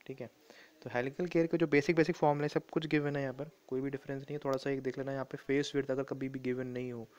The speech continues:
तो फेस विड्थ हमें, uh, ट्वेल्व पॉइंट फ़ाइव नॉर्मल मॉड्यूल,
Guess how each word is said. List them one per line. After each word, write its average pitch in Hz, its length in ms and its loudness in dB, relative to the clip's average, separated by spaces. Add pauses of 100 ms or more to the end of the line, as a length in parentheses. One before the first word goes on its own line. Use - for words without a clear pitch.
(220)
तो 123 100 -12
फेस 143 320 2
विड्थ 147 180 0
हमें, 131 200 -4
uh, - 1400 -8 (540)
ट्वेल्व 147 280 4
पॉइंट 160 200 0
फ़ाइव 139 300 2 (160)
नॉर्मल 131 460 0
मॉड्यूल, 117 440 2